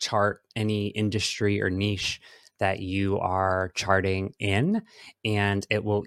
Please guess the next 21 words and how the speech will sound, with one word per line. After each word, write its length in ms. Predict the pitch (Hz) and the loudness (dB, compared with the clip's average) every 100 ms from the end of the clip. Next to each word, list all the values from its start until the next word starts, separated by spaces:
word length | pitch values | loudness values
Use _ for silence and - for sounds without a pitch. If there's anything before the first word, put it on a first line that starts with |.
| - | -2
email 380 | 113 113 110 104 | 0 0 0 0
you 300 | 104 104 98 | 0 0 0
a 60 | |
daily 680 | 95 - 104 98 101 98 95 - | -2 0 0 2 0 0 -4 -4
report. 520 | 98 - - 50 - _ - | -4 -2 0 0 -2 _ -6
So, 520 | - 104 92 92 87 - - _ - | 0 4 4 2 0 -6 -20 _ -2
like, 340 | 104 95 - - | 0 0 -2 0
yesterday, 520 | 110 98 - 101 98 | 0 2 2 2 2
we 500 | 92 101 98 95 98 - _ _ | 2 0 0 -2 -6 -12 _ _
bumped 320 | 104 101 - | 0 0 0
down 240 | - 143 127 | 4 6 4
a 60 | |
few 220 | 98 101 85 | 0 -2 -4
spots. 460 | - 90 - - | -2 -2 -4 -8
So 180 | - 101 | -4 0
it 140 | 92 98 | 0 0
sent 220 | 110 101 | -2 -2
me 120 | 98 | -2
my 280 | 95 92 87 | 2 2 2
team's 680 | - 123 104 98 98 95 - - _ _ _ _ _ _ | 2 4 4 4 0 -2 -8 -14 _ _ _ _ _ _
da-, 400 | 113 98 98 98 | 0 2 0 -2